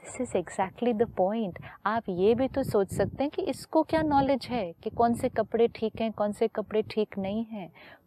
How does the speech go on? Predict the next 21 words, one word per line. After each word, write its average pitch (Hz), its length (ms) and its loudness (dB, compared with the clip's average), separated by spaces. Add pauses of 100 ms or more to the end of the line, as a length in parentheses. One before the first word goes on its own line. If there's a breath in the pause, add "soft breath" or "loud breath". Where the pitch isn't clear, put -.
(140)
Who 254 180 4
is, - 180 -6 (380 loud breath)
अगर 269 320 -4
हमें 277 460 0 (340)
इंसल्टेड 226 720 2
फील 262 260 -2
करना 170 320 0
है, 208 260 -4 (360)
उसकी 254 260 -4
कोई 294 160 0
लिमिट 233 420 2
नहीं 302 120 0
थी, 240 220 2
इस 226 120 2
इंसिडेंट 233 480 2
के 247 140 2
अंदर 226 220 4
भी 214 120 2
हो 220 140 0
सकता - 360 -4
था, - 320 -16